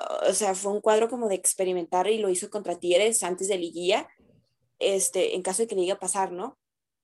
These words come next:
Este, ahora en estos partidos, pues tratar de sumar como lo más que se pueda al ataque, este, y por eso vimos como a Damaris de, bueno, yo la vi como extrema,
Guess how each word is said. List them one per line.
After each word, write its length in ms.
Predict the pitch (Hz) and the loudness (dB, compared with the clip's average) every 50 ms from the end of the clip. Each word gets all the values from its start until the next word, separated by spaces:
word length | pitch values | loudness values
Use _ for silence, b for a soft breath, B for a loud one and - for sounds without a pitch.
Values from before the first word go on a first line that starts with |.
| _ | _
Este, 340 | - - 180 175 - 214 185 | -4 -2 -2 -2 -2 -2 -2
ahora 200 | 165 165 170 170 | 0 0 0 0
en 80 | 185 196 | -2 -4
estos 220 | 190 - 196 - | -6 -8 -10 -8
partidos, 640 | - 185 170 - _ 175 175 170 196 233 233 - - _ _ _ _ _ _ _ _ _ _ _ _ _ | -8 -8 -8 -4 _ 2 4 4 4 2 0 -4 -8 _ _ _ _ _ _ _ _ _ _ _ _ _
pues 160 | - 208 208 | 4 4 4
tratar 280 | - 202 - 196 185 185 | 4 2 2 2 4 6
de 360 | 214 240 247 240 - - - _ | 6 6 6 6 4 0 -4 _
sumar 460 | - - - 196 190 180 180 180 175 - _ _ _ _ _ _ _ _ _ | -2 -2 0 2 2 2 2 2 0 -6 _ _ _ _ _ _ _ _ _
como 200 | - 208 214 220 | -6 -4 -2 0
lo 100 | 214 208 | 0 0
más 280 | 185 175 175 175 - - | 0 -2 -4 -4 -8 -6
que 120 | - 226 | -4 -4
se 120 | 220 - 190 | -4 -4 -2
pueda 180 | - - 170 202 | 2 2 4 6
al 80 | 220 | 4
ataque, 420 | 196 185 - 190 - - 392 453 - _ _ _ _ _ _ _ _ _ _ _ _ _ _ _ - | 4 2 0 -2 0 0 -2 -4 -4 _ _ _ _ _ _ _ _ _ _ _ _ _ _ _ -2
este, 540 | - - 185 185 185 - - - 185 180 | 2 4 4 6 4 4 2 2 2 2
y 100 | 175 175 | 2 0
por 200 | 175 - 180 175 | 0 0 0 2
eso 180 | 175 170 - 190 | 2 0 0 0
vimos 280 | 180 185 180 190 190 - | 0 0 -2 -2 -6 -6
como 300 | - 202 185 175 170 160 | -6 -8 -4 -2 -2 -2
a 60 | 160 | 0
Damaris 380 | 160 156 160 156 156 165 175 | 0 0 -2 0 0 -2 0
de, 380 | 175 180 160 147 131 - - - _ _ _ _ _ - _ - | 2 2 2 2 0 -2 -6 -14 _ _ _ _ _ -20 _ 0
bueno, 180 | 208 247 247 | 2 4 6
yo 80 | 226 226 | 6 6
la 100 | 226 226 | 6 6
vi 100 | 226 226 | 4 2
como 200 | - 254 240 208 | -2 -4 -6 -6
extrema, 640 | 185 - - - - _ 180 175 175 175 175 - | -4 -4 -4 -4 -2 _ 2 2 2 2 -2 -8